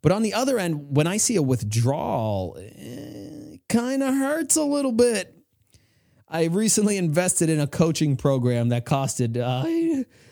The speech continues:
I don't wanna say it. I'm not gonna say it. I'm not gonna, let's just say a couple, a couple grand, okay? Like, um, <laughs> hello, a little bit more than that. But anyways, it hurt.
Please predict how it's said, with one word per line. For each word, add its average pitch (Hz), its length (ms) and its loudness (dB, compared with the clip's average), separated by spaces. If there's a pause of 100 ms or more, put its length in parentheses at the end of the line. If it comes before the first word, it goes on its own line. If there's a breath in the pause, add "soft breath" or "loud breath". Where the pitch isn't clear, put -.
(120 soft breath)
I 190 140 0
don't 214 180 0
wanna 214 220 0
say 180 320 2
it. 147 100 -2
I'm 156 140 0
not 180 200 2
gonna 170 160 2
say 135 260 2
it. 127 60 0
I'm 123 100 0
not 131 100 0
gonna, 131 120 -2
let's 175 180 0
just 190 140 2
say 170 100 2
a 151 40 0
couple, 175 460 0
a 175 60 -4
couple 202 340 2
grand, 135 540 0
okay? 143 380 -2
Like, 135 140 -2
um, 131 420 0 (140)
<laughs> - 120 -20
hello, 101 260 -6
a - 20 -10
little 98 200 -8
bit 101 100 -8
more 110 200 -8
than 110 100 -8
that. 95 180 -14 (320 loud breath)
But 147 120 6
anyways, 156 360 0 (540 soft breath)
it 151 140 6
hurt. 139 640 0